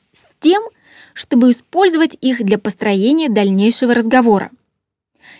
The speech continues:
Итак, закрытые вопросы — это кто, когда, где, который. Открытые вопросы.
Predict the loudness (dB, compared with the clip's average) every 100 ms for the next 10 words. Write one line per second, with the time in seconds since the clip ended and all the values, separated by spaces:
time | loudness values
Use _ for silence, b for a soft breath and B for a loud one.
0 | b -6 -4 -6 -8 -8 -8 -2 -2 0
1 | 0 0 0 -2 -4 -8 -16 _ _ _
2 | -4 -4 -8 -10 _ _ _ _ _ _
3 | -20 -4 2 2 2 -4 _ _ _ _
4 | _ _ _ _ -2 2 4 4 4 -2
5 | _ _ _ _ _ _ _ _ -2 0
6 | 2 4 2 0 -8 _ _ _ _ _
7 | _ -6 -6 -2 -2 -2 -4 -10 _ _
8 | _ _ _ _ _ _ _ _ _ _
9 | _ b b b b -6 -4 0 2 2
10 | 0 0 -2 -4 -6 -10